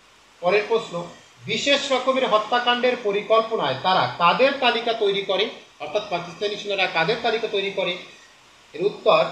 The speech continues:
এদেশের মেধাবী, আলোকিত ও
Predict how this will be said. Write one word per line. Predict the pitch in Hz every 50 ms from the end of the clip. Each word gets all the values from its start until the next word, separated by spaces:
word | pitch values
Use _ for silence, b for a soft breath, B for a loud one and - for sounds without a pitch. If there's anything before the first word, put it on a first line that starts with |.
| - - - - - - - - - - -
এদেশের | 160 180 185 247 240 - 269 262 247 208
মেধাবী, | 175 170 175 170 185 196 208 240 247 254 254 247 -
আলোকিত | - 160 160 175 190 196 - 220 226 - - 240 247 247 240 - -
ও | -